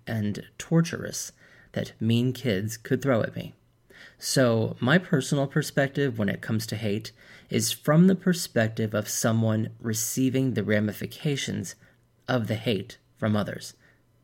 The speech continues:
just because I existed. After years of receiving the hate, I then began to hate. I hated others because of how I had been treated.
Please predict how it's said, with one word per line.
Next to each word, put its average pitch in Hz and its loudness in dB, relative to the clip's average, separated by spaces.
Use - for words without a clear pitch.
just 120 0
because 113 -4
I 101 -4
existed. 95 -8
After 135 2
years 120 4
of 107 0
receiving 101 0
the 98 -2
hate, 98 -6
I 110 2
then 104 -4
began 101 -2
to - -10
hate. - -6
I 117 0
hated 127 0
others 110 -2
because 117 -2
of 104 -4
how 104 -4
I 117 2
had 110 -2
been 101 -6
treated. 110 -6